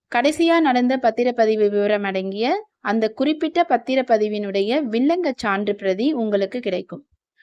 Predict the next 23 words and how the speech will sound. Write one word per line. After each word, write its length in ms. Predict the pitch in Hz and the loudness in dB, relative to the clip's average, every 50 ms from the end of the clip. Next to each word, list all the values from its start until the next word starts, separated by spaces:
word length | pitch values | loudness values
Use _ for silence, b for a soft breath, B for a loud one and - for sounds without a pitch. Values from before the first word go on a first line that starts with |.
| b b b b | b b b b
பொதுமக்கள் 480 | - 285 330 392 403 392 381 392 320 294 | 2 2 4 4 2 0 2 2 2 2
இதை 180 | 262 240 226 | 4 2 2
வந்து 200 | 214 214 226 254 | 2 2 2 2
எந்த 220 | 254 214 214 233 254 | 2 0 0 0 0
கட்டணமும் 560 | 247 226 214 226 240 240 240 240 233 226 214 | 0 -2 0 0 0 0 2 2 0 0 -2
இல்லாம 400 | 202 196 202 196 196 196 208 226 | -2 -2 -2 -2 -2 -2 -2 -2
ஃப்ரீயாவே 560 | 240 240 - 254 285 320 320 269 226 214 233 240 | -4 -2 -2 0 2 2 2 2 0 0 -2 -2
டவுன்லோட் 420 | 220 202 190 185 185 185 185 185 | -2 -2 -2 -2 -2 -2 -2 -2
பண்ணிக்கலாம். 400 | 185 180 175 180 - 180 180 190 - _ _ _ _ _ _ _ _ _ _ | -6 -8 -8 -10 -10 -10 -10 -10 -12 _ _ _ _ _ _ _ _ _ _
ஸ்-, 160 | - - - | -18 -8 -2
முப்பது 400 | 240 240 247 247 - 339 330 302 | 0 0 0 2 2 2 4 4
நாட்களுக்கு 840 | 262 240 247 254 - - 277 247 196 214 220 220 - 330 370 381 - | 4 2 2 0 2 2 2 2 2 -2 -2 0 0 0 0 0 0
இந்த 340 | 247 240 240 240 233 233 220 | -2 0 0 2 2 2 2
வில்லங்க 380 | 214 226 233 262 277 277 277 262 | 0 0 0 2 2 2 2 0
சான்றிதழ் 720 | - 247 220 208 208 214 202 202 202 220 262 330 392 392 | -2 -2 -2 -2 -2 0 0 0 2 2 2 0 0 -2
இந்த 240 | - 247 226 220 220 | -2 -2 0 0 2
லிங்க்ல 340 | 220 233 277 294 285 285 254 | 2 2 2 2 2 0 0
அப்படியே 580 | 277 311 302 262 208 208 - 196 202 202 196 | 0 -2 -2 -6 -8 -4 -2 -2 0 0 0
இருக்கும். 260 | 202 190 180 - _ _ _ _ _ _ | -2 -2 -4 -8 _ _ _ _ _ _
சொத்து 320 | - - 247 247 254 330 | -2 -2 0 0 2 2
வாங்கியவர்கள் 680 | 302 262 254 254 254 254 247 240 240 240 262 277 277 | 2 2 2 2 0 2 2 2 2 2 2 0 -2
அதன் 320 | - - - 214 220 226 220 | -2 -4 -2 0 0 2 2
அடிப்படையில, 840 | 208 202 214 220 220 233 220 208 202 196 196 196 208 214 233 247 | 0 0 -2 0 0 0 0 0 0 -2 -2 0 2 2 2 2